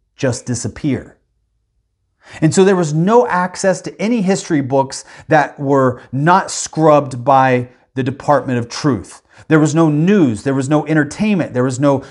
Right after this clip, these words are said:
newspapers, there were no books, there was no history books, there was no ancient writings that were not approved by the Department of Truth. And YouTube and Facebook and Twitter are quickly becoming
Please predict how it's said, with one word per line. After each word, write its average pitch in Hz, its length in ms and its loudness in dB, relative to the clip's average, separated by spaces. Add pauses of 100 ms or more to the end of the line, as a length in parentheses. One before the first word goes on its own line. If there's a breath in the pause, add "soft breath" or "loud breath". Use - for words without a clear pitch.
newspapers, 170 640 0
there 127 100 0
were 127 120 0
no 139 160 2
books, 147 440 0
there 127 140 -2
was 127 160 -6
no 131 140 -2
history 214 440 -2
books, 110 280 -6 (180 loud breath)
there 160 140 4
was 165 120 0
no 185 220 0
ancient 214 400 -2
writings 165 640 2 (220 loud breath)
that 156 200 2
were 151 140 0
not 165 480 2
approved 156 720 0
by 139 260 4
the 139 100 -4
Department 123 500 -2
of 113 100 -6
Truth. - 580 -2 (640 soft breath)
And 160 220 4
YouTube 233 680 0
and 151 200 0
Facebook 208 800 0
and 143 240 -4
Twitter - 520 0
are 151 300 0
quickly 247 480 -4
becoming 190 640 -4